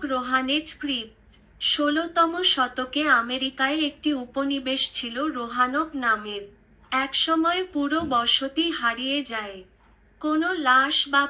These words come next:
প্রমাণ ছাড়াই। কেবল ক্রোয়াটম শব্দটি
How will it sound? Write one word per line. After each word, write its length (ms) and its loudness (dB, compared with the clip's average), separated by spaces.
প্রমাণ 500 0
ছাড়াই। 520 -6
কেবল 460 0
ক্রোয়াটম 720 -2
শব্দটি 680 0